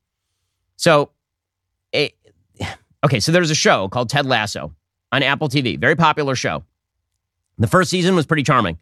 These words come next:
The basic idea of Ted Lasso was that it was an American, an optimistic, can-do American who goes to London because he is almost mistakenly hired. He's actually, he's hired as a football coach.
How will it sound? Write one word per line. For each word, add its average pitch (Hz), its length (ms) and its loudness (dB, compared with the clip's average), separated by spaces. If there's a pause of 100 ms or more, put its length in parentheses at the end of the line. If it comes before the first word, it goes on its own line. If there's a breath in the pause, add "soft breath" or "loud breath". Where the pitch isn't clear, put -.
(340)
The - 40 -2
basic 160 260 2
idea 156 340 2
of 131 140 -2
Ted 131 200 -2
Lasso 127 400 -2 (500)
was 143 520 2
that 120 180 -2
it - 20 -6
was 110 140 -2
an 123 40 2
American, 170 520 4
an 110 120 -6
optimistic, 170 520 -2
can-do 160 320 2
American 95 480 0 (240)
who 135 140 0
goes 180 340 2
to 170 80 -6
London 151 400 0
because 117 320 -2
he 135 80 0
is 107 180 -4 (220)
almost 175 240 2
mistakenly 143 580 0
hired. 98 460 -2 (580)
He's 120 400 0
actually, 120 400 -2 (560)
he's 120 200 0
hired 151 300 4
as 123 200 -2
a 110 60 -2
football 131 380 -2
coach. 73 400 -8